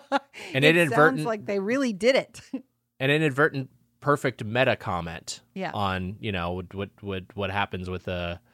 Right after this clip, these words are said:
Speaker 1: out of control capitalism. All right, so they're fu-, they're fucking, here's it. It's time to play tag. He's in there with all the, uh, the, the other misfits, and,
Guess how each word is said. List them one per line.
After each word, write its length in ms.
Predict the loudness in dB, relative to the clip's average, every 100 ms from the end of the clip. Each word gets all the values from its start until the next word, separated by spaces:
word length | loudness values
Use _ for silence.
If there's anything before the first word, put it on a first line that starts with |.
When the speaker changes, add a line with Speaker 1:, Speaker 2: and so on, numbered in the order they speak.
| _ _ _
Speaker 1:
out 140 | -6 -6
of 60 |
control 300 | -6 -6 -6
capitalism. 580 | -2 -4 -2 -6 -8 -10 -14 -20 -4 8
All 80 | 8
right, 160 | 8
so 300 | 6 4 4 4
they're 280 | 8 8 8
fu-, 280 | 6 6
they're 200 | 6 2 6
fucking, 400 | 4 4 0 0
here's 220 | 0 0
it. 100 | -6
It's 80 | 0
time 120 | 2
to 60 | 4
play 160 | 4 4
tag. 320 | 4 2 -4 _ _ _ _
He's 180 | 2 6
in 100 | 6
there 160 | 6 6
with 140 | 6
all 160 | 6 4
the, 220 | 4 2 2
uh, 20 |
the, 100 | 2
the 160 | 2 2
other 160 | 2
misfits, 640 | 0 0 0 -2 -2 -8 -10 _ _ _ _ 4
and, 400 | 4 4 2